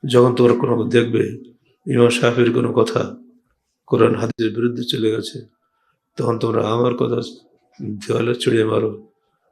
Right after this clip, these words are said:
কোরআন হাদিস আঁকড়ে ধরো। ইমাম মালিক বলছেন, "দেখো, মা মিন আহাদিন ইল্লা মাখুজ মিন কালামিহি ওয়া মারদুদুন আলাইহি ইল্লা সাহিব হাযাল কবর।"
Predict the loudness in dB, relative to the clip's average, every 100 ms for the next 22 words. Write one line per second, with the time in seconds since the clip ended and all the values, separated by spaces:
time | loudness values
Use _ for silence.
0 | _ _ _ 0 0 0 -4 -4 -8 -14
1 | -16 -10 -10 -8 -10 -10 -16 _ _ _
2 | _ _ _ _ _ _ _ -6 -2 0
3 | 2 2 2 0 -2 -4 -4 -4 -2 -2
4 | -4 -14 _ _ _ _ _ _ -20 _
5 | _ _ _ _ _ _ _ -6 -2 2
6 | 4 4 4 0 0 0 0 0 0 0
7 | 0 0 -2 -2 -2 -2 -6 -4 -2 0
8 | -2 -6 -8 -6 -6 -4 -6 -6 -4 -4
9 | -4 -2 -4 -4 -10 -14 _ _ -20 -20
10 | _ -4 2 2 2 4 4 2 0 0
11 | 0 0 -2 -2 -4 -10